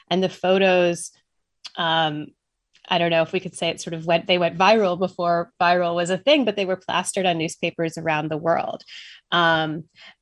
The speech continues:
Catherine successfully shook him off. Uh, she was running with a coach and her boyfriend at the time, who was training to be an Olympic hammer thrower, <laughs> who,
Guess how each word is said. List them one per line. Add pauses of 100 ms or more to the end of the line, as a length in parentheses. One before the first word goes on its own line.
(120)
Catherine
successfully
shook
him
off.
Uh,
she
was
running
with (120)
a
coach
and
her
boyfriend
at
the
time,
who
was
training
to
be
an
Olympic
hammer
thrower,
<laughs>
who,